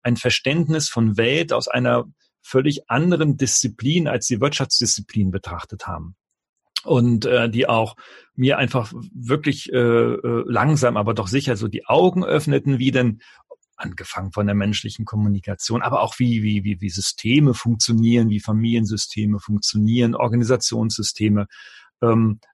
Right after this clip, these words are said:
darin hatte ich, äh, ähm, bis, äh, ja, quasi bis Mitte meines Studiums keine Einblicke und auch keinen Zugang.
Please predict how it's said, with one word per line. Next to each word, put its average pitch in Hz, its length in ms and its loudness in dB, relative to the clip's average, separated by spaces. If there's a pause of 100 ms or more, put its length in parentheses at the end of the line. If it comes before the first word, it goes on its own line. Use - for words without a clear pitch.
darin 117 420 0
hatte - 200 -6
ich, - 220 -10
äh, 101 320 -2 (120)
ähm, 98 600 -8 (280)
bis, - 340 -8
äh, 113 140 -8
ja, 101 260 -2 (120)
quasi 107 380 -4
bis 95 200 -12
Mitte 110 200 -2
meines 101 260 0
Studiums 104 400 -6
keine 151 340 -2
Einblicke 151 500 0
und - 140 -6
auch 104 120 -8
keinen 170 240 0
Zugang. 147 460 0